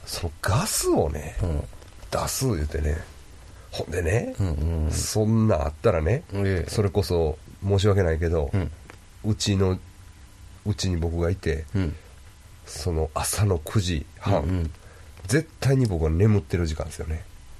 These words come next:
Speaker 2: いつもならね。
Speaker 1: いつもなら。
Speaker 2: うん。
Speaker 1: に来てね、
Speaker 2: うん。
Speaker 1: ガスを出して。
Speaker 2: そうそうそう。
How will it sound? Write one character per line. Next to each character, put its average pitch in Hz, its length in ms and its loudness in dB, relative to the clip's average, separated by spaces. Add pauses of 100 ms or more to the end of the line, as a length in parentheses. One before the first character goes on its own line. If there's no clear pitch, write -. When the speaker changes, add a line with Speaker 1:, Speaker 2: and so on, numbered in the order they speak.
(300)
Speaker 2:
い 127 80 2
つ 113 140 4
も 92 120 2
な 78 120 -4
ら 80 80 -4
ね。 107 180 2
Speaker 1:
い - 40 0
つ - 120 -4
も 90 60 4
な 90 140 2
ら。 76 120 0 (920)
Speaker 2:
う 92 40 -2
ん。 90 60 2
Speaker 1:
に 85 100 0
来 - 140 -12
て 95 180 0
ね、 76 240 2
Speaker 2:
う - 20 0
ん。 82 180 -2 (580)
Speaker 1:
ガ 82 180 -2
ス - 200 -2
を 73 140 0 (640)
出 - 180 -2
し - 160 -2
て。 87 220 0
Speaker 2:
そ - 260 0
う 117 40 2
そ 98 160 -2
う 78 60 -2
そ - 120 -6
う。 - 40 -6